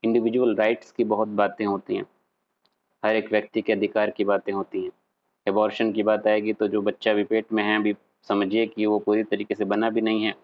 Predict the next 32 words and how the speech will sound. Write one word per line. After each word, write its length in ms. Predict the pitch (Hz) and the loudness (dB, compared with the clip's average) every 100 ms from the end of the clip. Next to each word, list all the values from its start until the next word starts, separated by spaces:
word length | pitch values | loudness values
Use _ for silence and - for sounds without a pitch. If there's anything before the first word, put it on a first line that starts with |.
| _ | _
उसके 240 | - - 135 | -14 -2 0
अधिकार 340 | 113 110 110 | 2 2 0
की 140 | 107 107 | 2 0
भी 60 | |
बातें 300 | 104 101 - | 2 0 0
होती 240 | 98 92 95 | -4 -4 -8
हैं। 60 | 90 _ _ _ _ _ _ _ - _ - | -8 _ _ _ _ _ _ _ -20 _ 2
ये 120 | 165 | 2
सारी 280 | 170 120 135 | 4 2 2
चीज़ें 340 | 135 117 127 | 2 2 2
पहले 280 | 135 110 110 | 0 2 2
नहीं 200 | 104 92 | 2 -2
थी। 160 | - _ _ _ _ _ _ _ _ _ _ _ _ _ _ _ _ _ _ _ _ | -4 _ _ _ _ _ _ _ _ _ _ _ _ _ _ _ _ _ _ _ _
तो 80 | - | 2
ये 240 | 151 170 175 | 6 6 6
एक 140 | 175 | 2
change 320 | - 156 151 120 | 0 4 4 4
दिखाई 340 | 113 107 101 | 2 2 2
देगा 280 | 98 101 123 | 2 2 2
और 120 | 147 | 2
इस 160 | 160 - | -2 -2
change 320 | 131 135 135 | 0 0 0
को 180 | - 147 | 0 2
आप 160 | 143 123 | 2 0
deeply 340 | 107 113 139 151 | -2 -2 0 0
सोचेंगे, 520 | 120 107 110 107 117 | 0 0 0 0 2
बारीकी 460 | 107 101 98 - | 2 2 0 -2
से 120 | 120 113 | -4 -2
सोचेंगे, 580 | 104 95 113 104 92 92 _ _ _ _ _ - | -2 -2 -2 0 -2 -4 _ _ _ _ _ -4
तो 80 | |
आपको 520 | 160 131 127 - 160 170 | 0 0 0 -2 0 2
एक 200 | 135 | 0